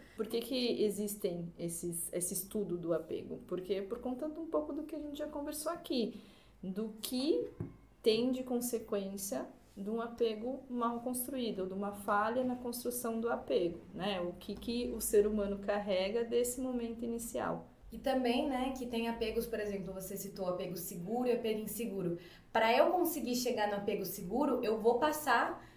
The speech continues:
Speaker 2: pelo apego inseguro, que também acontece às vezes, quando você tá construindo aquele vínculo com a criança,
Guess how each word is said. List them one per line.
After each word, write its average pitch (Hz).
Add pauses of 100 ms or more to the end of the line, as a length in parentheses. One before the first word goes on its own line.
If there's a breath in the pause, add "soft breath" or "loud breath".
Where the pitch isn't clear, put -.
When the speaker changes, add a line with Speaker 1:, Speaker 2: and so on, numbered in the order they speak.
(100)
Speaker 2:
pelo 254
apego 254
inseguro, 226
que -
também 202
acontece 202
às 180
vezes, 170
quando 180
você 180
tá -
construindo 202
aquele 202
vínculo 190
com 196
a 190
criança, 208